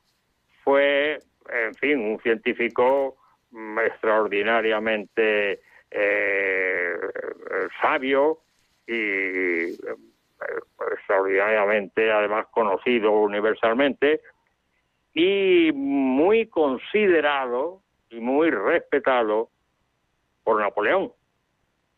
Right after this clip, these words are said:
que además Napoleón, con la soberbia que tenía, a los científicos, pues, mm, o tenían que sobresalir muchísimo, o de lo contrario,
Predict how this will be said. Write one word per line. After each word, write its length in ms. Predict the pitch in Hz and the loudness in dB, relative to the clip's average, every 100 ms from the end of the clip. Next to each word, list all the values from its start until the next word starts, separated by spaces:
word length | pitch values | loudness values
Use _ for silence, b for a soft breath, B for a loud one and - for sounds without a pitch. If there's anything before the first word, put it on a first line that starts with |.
| _ _ _ _ | _ _ _ _
que 140 | - 85 | -4 0
además 500 | 87 87 92 175 170 - _ _ _ _ | 0 0 -2 -2 -4 -12 _ _ _ _
Napoleón, 640 | 80 - 107 117 135 170 | -12 -4 0 2 2 0
con 240 | - 101 101 | -2 -2 -2
la 140 | 90 - | -4 -4
soberbia 580 | 85 92 143 147 151 147 | -2 0 0 0 -2 -2
que 100 | 147 | -2
tenía, 540 | 156 165 139 143 156 _ _ _ _ _ _ - | 0 2 2 0 -2 _ _ _ _ _ _ -10
a 140 | - | -6
los 180 | 95 87 | -4 -4
científicos, 880 | 104 95 - 147 139 127 139 170 170 _ _ _ | -2 -4 -2 -2 -2 0 2 2 0 _ _ _
pues, 200 | 95 90 92 82 | -6 -4 -6 -8
mm, 520 | 82 82 82 87 87 82 78 _ _ _ - | -18 -20 -20 -20 -20 -20 _ _ _ _ 0
o 140 | 101 | 2
tenían 360 | 95 107 135 139 | 2 0 0 0
que 120 | 139 | 0
sobresalir 680 | - 139 139 - 139 143 135 | 2 2 2 0 -2 0 0
muchísimo, 720 | 135 131 147 123 135 160 160 B B B _ | 0 0 -2 0 2 2 0 B B B _
o 160 | 104 | 0
de 80 | 107 | 2
lo 120 | 101 98 | 2 0
contrario, 800 | 104 104 127 135 139 151 160 | -2 0 0 2 2 2 0